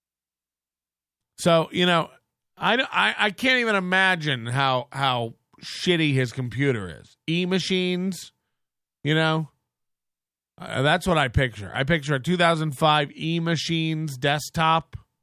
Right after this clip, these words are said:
that he got. It's got, like, a Celeron one thirty-three in there. He's got sixteen megabytes of ram. Megabyte.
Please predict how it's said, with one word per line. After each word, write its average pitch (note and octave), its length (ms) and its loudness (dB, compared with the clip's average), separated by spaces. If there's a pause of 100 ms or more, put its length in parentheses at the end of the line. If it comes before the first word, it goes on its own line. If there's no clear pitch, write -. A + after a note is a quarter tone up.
(1200)
that A#2+ 80 0
he C#3+ 120 2
got. D3 400 2
It's - 100 -12
got, C#3+ 100 -2
like, C3+ 140 -2
a A#2+ 80 0 (200)
Celeron C3+ 600 2
one B2+ 240 -2
thirty-three C3+ 800 -2
in C3 120 -2
there. C3 760 0 (720)
He's G#2+ 120 -8
got A2+ 200 -6
sixteen C3+ 640 -4
megabytes A#2+ 720 0
of A2+ 100 -4
ram. A2+ 640 -2 (200)
Megabyte. A#2 800 -6